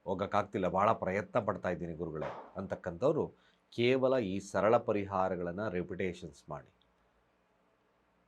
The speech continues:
ಸ್ವಲ್ಪ ಮಟ್ಟಿಗೆ ನಿಮಗೆ ಆ ವಿದೇಶ ಪ್ರಯಾಣಕ್ಕೆ ಅಡ್ಡಿ ಆತಂಕಗಳು ದೂರ ಆಗ್ತದೆ.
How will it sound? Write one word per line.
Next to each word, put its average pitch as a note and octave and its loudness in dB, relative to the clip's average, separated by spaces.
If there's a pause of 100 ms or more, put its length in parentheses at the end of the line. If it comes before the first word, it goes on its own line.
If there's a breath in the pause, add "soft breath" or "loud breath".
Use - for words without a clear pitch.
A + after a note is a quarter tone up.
(200)
ಸ್ವಲ್ಪ F3 6
ಮಟ್ಟಿಗೆ G#2 0
ನಿಮಗೆ F#2+ 2 (400)
ಆ F#2+ 0
ವಿದೇಶ A2+ 2
ಪ್ರಯಾಣಕ್ಕೆ G#2+ 2
ಅಡ್ಡಿ F#2 2
ಆತಂಕಗಳು F#2+ 2
ದೂರ F2 -4
ಆಗ್ತದೆ. - -10